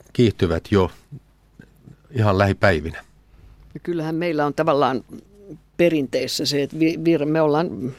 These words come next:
Speaker 2: useimmat Euroopan maat on vahvoja viranomaiskulttuurimaita. Olemme tottuneet siihen, että meistä on jo olemassa erilaisia listoja. Historiallisesti vanhimpia ovat ehkä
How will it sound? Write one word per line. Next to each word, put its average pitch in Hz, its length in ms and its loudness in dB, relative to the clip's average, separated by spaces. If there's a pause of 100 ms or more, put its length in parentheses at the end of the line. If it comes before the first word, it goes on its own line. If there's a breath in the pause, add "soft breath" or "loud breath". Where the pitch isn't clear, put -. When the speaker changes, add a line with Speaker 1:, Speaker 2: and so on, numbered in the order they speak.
(360 loud breath)
Speaker 2:
useimmat 151 480 -2
Euroopan 147 420 0
maat 156 280 0
on 143 120 0
vahvoja 143 440 -2
viranomaiskulttuurimaita. - 2250 -2
Olemme 156 260 2
tottuneet 151 540 -2
siihen, 156 300 0
että 147 180 -4
meistä 160 380 0
on 156 120 0
jo 170 180 4
olemassa 131 480 0
erilaisia - 580 -2
listoja. 147 420 -4
Historiallisesti 143 840 -6
vanhimpia 143 500 -4
ovat 147 240 -6
ehkä 139 240 -6